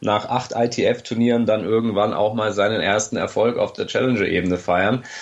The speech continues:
Natürlich völlig unabhängig davon, dass es wertvolle Punkte sind, ein gutes Turnier war, eine positive Woche war. Aber, äh, es gibt ja manchmal so den Spruch, Tennis ist so ein Sport für Verlierer. Ja? Also man,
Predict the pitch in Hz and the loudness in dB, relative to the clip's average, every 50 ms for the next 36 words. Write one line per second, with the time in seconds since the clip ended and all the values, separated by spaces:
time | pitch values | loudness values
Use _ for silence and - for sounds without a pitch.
0 | - - - 104 101 - 139 131 117 - - - - - 120 117 120 110 98 113 | -14 -4 -2 -2 0 0 0 0 0 -2 -6 -14 -4 -2 -2 -2 0 -2 0 0
1 | 113 107 - 110 104 107 - 107 98 - 113 110 110 117 110 95 - 104 104 - | 0 0 0 -2 -2 -2 -2 -4 -2 0 0 2 2 2 0 0 -2 -4 0 2
2 | 104 101 101 - 101 98 - - - - - - 101 104 107 - - 107 101 98 | 2 2 2 0 -4 -6 -6 -8 -12 -12 -10 -2 -2 -2 -2 0 -2 -2 -2 -2
3 | - 120 120 120 120 113 107 113 110 110 104 82 98 98 113 113 107 104 - - | -2 -4 -4 -2 -2 -2 0 0 0 0 0 -4 -4 -4 -4 -4 -4 -6 -4 -4
4 | 110 107 113 117 107 110 107 104 107 107 - - 110 113 104 101 - 107 92 95 | -2 2 2 2 2 2 2 2 0 -2 -4 -4 -6 -6 -6 -6 -6 -4 -4 -2
5 | 87 95 110 - 120 95 90 85 90 98 - - - - - - - _ - - | 0 0 0 2 2 2 4 4 4 2 0 -2 -12 -18 -18 -20 -20 _ -2 0
6 | 98 101 104 104 101 101 101 101 104 104 - - - _ - - 92 92 92 92 | 2 2 4 4 4 2 2 0 -2 -6 -12 -20 -20 _ -12 -8 -6 -4 -4 -4
7 | - - 98 - 110 101 104 101 101 107 123 107 107 104 101 98 - - - - | -6 -8 -4 -2 0 0 2 0 0 0 0 0 0 0 -2 -2 -4 -8 -4 -2
8 | 113 113 - - - 104 110 113 110 110 - 104 - - 104 98 104 - - - | -2 -2 -2 0 0 0 2 2 0 0 -2 -6 -2 0 0 0 -2 -2 0 0
9 | 101 101 - - 101 - - 98 98 110 135 139 120 104 78 - 65 85 92 - | 0 0 0 -4 -6 -2 0 0 2 2 2 2 2 2 0 0 0 0 0 0
10 | 110 107 101 - 117 98 101 101 98 - | 0 0 0 -2 0 0 2 0 0 -2